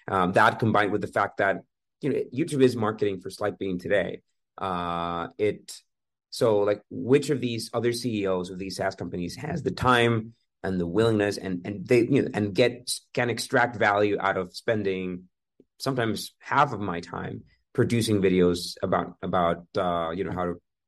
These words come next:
run a startup or, or, or whatever. Uh, like, few, few companies can get value out of this, but we are in this very unique position where we can. So that has allowed us to connect and, you know, to position the Slidebean brand to early stage entrepreneurs. Um,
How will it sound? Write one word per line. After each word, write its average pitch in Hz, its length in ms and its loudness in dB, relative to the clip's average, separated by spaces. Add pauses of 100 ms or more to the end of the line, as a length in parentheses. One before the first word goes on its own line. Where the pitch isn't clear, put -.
(200)
run 95 180 -2
a 87 60 -2
startup 85 440 -2
or, - 200 -6
or, - 280 -6
or 90 120 0
whatever. 87 360 0 (360)
Uh, 87 280 2
like, 196 140 4
few, 190 300 4
few 160 160 4
companies 131 420 4
can 117 220 -2
get 110 160 0
value 98 340 0
out 135 80 2
of 151 80 -2
this, 185 160 -6
but 131 240 -4
we 127 220 2
are 117 120 8
in 113 120 2
this 104 140 0
very 104 220 0
unique 95 300 -8
position 110 320 -2
where 95 160 -2
we 101 100 -4
can. - 280 -8 (280)
So 110 120 -2
that 113 120 6
has 127 160 4
allowed 110 220 4
us 107 100 0
to 107 100 -4
connect 90 400 -6
and, 92 200 -8
you 98 140 -2
know, 90 60 -4
to - 100 -8
position 107 320 -2
the 104 80 2
Slidebean 98 280 0
brand 90 280 0
to - 80 -6
early 95 400 0
stage 98 240 -2
entrepreneurs. 131 580 -2 (380)
Um, 85 640 -6